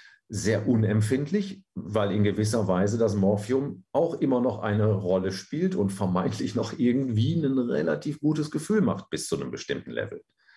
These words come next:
So, im Endeffekt geht's im Körper dann, ähm, weiter. Die Körperreaktion wird sozusagen sofort schlagartig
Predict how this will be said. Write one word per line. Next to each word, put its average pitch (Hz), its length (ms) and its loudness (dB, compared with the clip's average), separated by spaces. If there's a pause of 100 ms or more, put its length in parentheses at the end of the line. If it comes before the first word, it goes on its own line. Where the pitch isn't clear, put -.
(1200)
So, 113 240 0
im 67 160 -10
Endeffekt 120 360 0
geht's 135 200 0
im 127 120 2
Körper 139 340 0
dann, 131 340 0
ähm, 127 680 0 (120)
weiter. 135 580 0 (160)
Die 101 120 -4
Körperreaktion 139 960 2
wird 135 160 2
sozusagen 139 840 -2
sofort 117 680 2
schlagartig 95 1040 -4